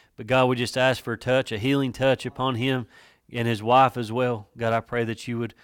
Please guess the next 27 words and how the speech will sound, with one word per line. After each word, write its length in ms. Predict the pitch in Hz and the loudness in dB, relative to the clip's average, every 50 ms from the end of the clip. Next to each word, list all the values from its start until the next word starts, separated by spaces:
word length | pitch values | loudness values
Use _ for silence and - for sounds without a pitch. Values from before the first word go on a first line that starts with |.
| _ _ _ _ _ - | _ _ _ _ _ -12
just 180 | 117 120 113 - | -10 -10 -6 -2
wipe 300 | 123 120 123 127 - - | 2 4 4 4 4 2
away 320 | 131 123 135 139 147 147 | 0 2 2 4 4 2
the 80 | 131 120 | 0 -2
flu 260 | - - 135 139 139 | -4 -2 0 0 0
and 160 | 139 131 127 | 0 0 0
wipe 220 | 131 135 131 - | 2 2 2 0
away 260 | 131 127 131 139 147 143 | 0 -2 0 2 2 2
that, 400 | 127 135 139 123 - - - 123 | 2 0 -2 -2 -6 -10 -8 -6
that, 200 | 127 131 113 - - - | -6 -6 -6 -8 -12 -8
uh, 120 | 113 107 101 | -6 -6 -6
covid. 480 | - - 143 139 139 139 123 127 120 104 _ _ _ _ _ _ _ - | -6 -2 2 2 4 4 2 -2 -6 -8 _ _ _ _ _ _ _ -18
And 220 | 117 120 127 127 110 | -16 -14 -10 -4 0
God, 180 | 123 120 123 | 2 4 4
I 100 | 123 120 | 4 2
pray 200 | - - 131 131 | 2 0 -2 0
that 220 | 123 127 120 - 131 | 0 -2 -2 -4 -4
you 60 | 127 | -6
would 100 | 113 - | -4 -2
touch 340 | - 131 131 131 - - - | -2 -2 -2 -2 -4 -8 -6
their 140 | 131 123 | -4 -2
lungs 360 | 127 131 135 139 135 131 117 117 | 0 2 2 2 0 0 -2 -6
and 120 | 131 127 | -6 -6
their 100 | 127 117 | -4 0
hearts 400 | 110 127 135 135 135 - - - | 2 4 4 4 2 0 -6 -10
as 140 | 131 117 110 | -10 -8 -6
well. 340 | 120 127 120 113 113 101 | -4 -2 -2 -2 -4 -6